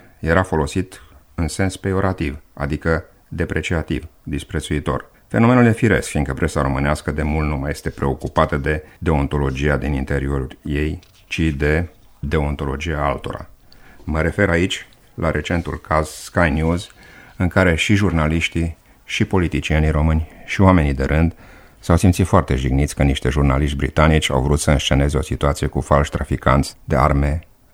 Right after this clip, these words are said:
români. Presa a abundat în reacții dure la ceea ce mulți au numit lipsa de deontologie profesională.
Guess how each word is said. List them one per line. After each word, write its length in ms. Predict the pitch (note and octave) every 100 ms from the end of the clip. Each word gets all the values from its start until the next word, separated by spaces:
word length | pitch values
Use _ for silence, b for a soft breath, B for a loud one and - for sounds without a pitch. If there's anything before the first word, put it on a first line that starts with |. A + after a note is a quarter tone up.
| _
români. 400 | - D2+ - - - b b b b b b b
Presa 340 | - G2+ -
a 140 | F2 C#2+
abundat 640 | C#2+ D#2 C#2 E2 - - B B -
în 180 | D#2+ C#2+
reacții 440 | D#2 D#2 - -
dure 500 | C#2 D#2+ E2+ F2+ G2+ B B B
la 140 | D#2+
ceea 240 | D2+ - D2
ce 160 | -
mulți 300 | D2 E2 E2
au 100 | C#2+
numit 320 | C2 C#2+ E2+ - B B B
lipsa 480 | D#2+ D#2+ G#2+ - F#2
de 160 | F2 F2
deontologie 840 | D2+ G2+ E2+ D2 D#2 C#2 D2 E2
profesională. 880 | D#2+ D2+ D2+ D2+ D#2 C#2+ A#1+ A1 -